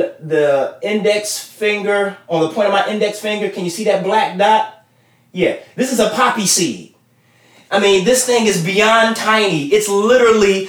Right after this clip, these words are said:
uh, minuscule. In, in, in other words, can I say it like this? Jesus basically is saying, "All you need is this amount of faith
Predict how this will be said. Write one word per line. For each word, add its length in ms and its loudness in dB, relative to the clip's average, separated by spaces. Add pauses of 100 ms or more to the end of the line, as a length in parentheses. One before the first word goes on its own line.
(160)
uh, 140 2
minuscule. 840 2 (380)
In, 80 2
in, 460 2
in 80 4
other 260 4
words, 320 2
can 120 2
I 40 2
say 160 2
it 120 2
like 220 2
this? 400 0 (180)
Jesus 480 2
basically 680 0
is 160 2
saying, 560 2 (320)
"All 320 4
you 240 0
need 500 0 (360)
is 340 2
this 260 2
amount 360 2
of 80 -4
faith 580 0